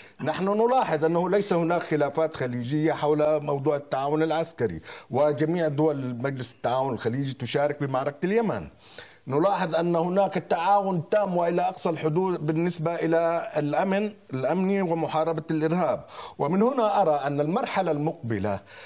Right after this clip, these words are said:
للسعودية ودول مجلس التعاون الخليجي، وهي كانت حليفة وداعمة للمعارضة السورية، ستك-، ستركز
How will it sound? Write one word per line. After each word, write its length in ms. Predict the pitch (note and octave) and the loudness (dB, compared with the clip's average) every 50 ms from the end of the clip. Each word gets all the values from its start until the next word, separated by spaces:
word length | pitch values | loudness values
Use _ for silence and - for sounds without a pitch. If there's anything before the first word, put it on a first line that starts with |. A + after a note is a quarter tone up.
| - - - _ _ _ _ _ _ _ _ _ _ _ - | -20 -20 -20 _ _ _ _ _ _ _ _ _ _ _ -8
للسعودية 1300 | - A#2 C3+ E3 G3 G#3+ G#3+ A3 G#3+ - B2+ C#3+ D3+ - - - D#3+ D3 D3+ D3+ D3+ C#3+ F3+ F3+ E3+ D3+ | -4 -2 0 0 2 2 0 0 -2 -2 -2 -4 -4 -4 -2 0 0 2 2 0 0 0 2 2 2 2
ودول 400 | C3+ B2+ A#2+ A#2+ D#3 G#3 A3 G3+ | 2 2 0 2 2 2 2 0
مجلس 320 | G3 G3 F3 D#3 D3 - | 0 -2 -2 -4 -4 -6
التعاون 360 | C#3+ - - C3 C3 C3 C3+ | -8 -6 -2 0 0 2 0
الخليجي، 400 | B2 A2+ - B2+ B2 C3 B2+ A#2 | -2 -2 -4 -4 -4 -2 -2 -2
وهي 300 | B2+ B2+ C3+ C#3 C#3 C#3 | 0 0 0 0 -2 -2
كانت 420 | C3+ - F#3 F#3 F#3 E3+ D#3 - - | -2 -2 -2 0 0 0 -2 -2 -2
حليفة 720 | - C#3 B2+ D3 F#3 G#3+ G3 - - C#3 C3 A#2 A#2 A#2 - - - - - | -2 0 0 2 2 0 0 0 0 0 0 0 0 -2 -6 -12 -20 -16 -6
وداعمة 880 | - G#2 B2+ B2 A2+ B2 F3+ G3+ F#3+ F3 D#3+ D3 C#3+ C#3 C3 C3 B2+ B2 | -2 -2 0 0 2 2 2 2 2 2 0 -2 -2 0 2 2 4 2
للمعارضة 680 | A#2+ A#2+ B2+ B2 B2 B2 A2+ A#2+ C3+ C3+ B2 A#2+ G2+ A2+ | 2 0 -2 -2 -2 0 2 2 2 2 2 2 0 -2
السورية، 680 | A2+ - - A2+ A2 A2 G2+ G#2+ G#2 G#2+ A#2 A#2+ A#2+ A#2+ - - - | -4 -4 -2 -2 -2 0 0 0 0 0 0 0 -2 -6 -10 -20 -20
ستك-، 720 | - - - D#3+ D#3+ D#3+ - E3+ E3+ - - A3 A3+ A3+ | -10 -4 -2 -2 0 0 0 -2 0 0 0 0 0 -2
ستركز 920 | - - - E3 D#3+ - E3+ F3+ B3 A#3 - - - G3 F#3+ G3 F#3 - - | -4 -4 -4 -2 -2 0 0 0 0 -2 -2 -4 -2 -2 -2 -2 -4 -8 -16